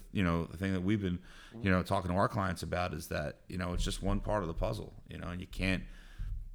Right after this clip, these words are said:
you know, say, "Oh, well, we're doing Facebook ads." I mean, Facebook is gonna be, again, that super highway for, you know,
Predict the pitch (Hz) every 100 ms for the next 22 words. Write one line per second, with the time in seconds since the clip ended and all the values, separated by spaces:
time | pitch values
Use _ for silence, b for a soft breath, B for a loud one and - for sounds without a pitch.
0 | - 82 80 82 - - 98 85 76 65
1 | 87 85 87 - 90 90 87 85 - -
2 | - - 87 85 90 90 - 92 - 95
3 | 85 - 101 95 85 95 92 - B B
4 | - 85 104 85 - 113 95 90 95 107
5 | 87 82 80 - b - - 85 80 78
6 | 78 - B B B B - 80 78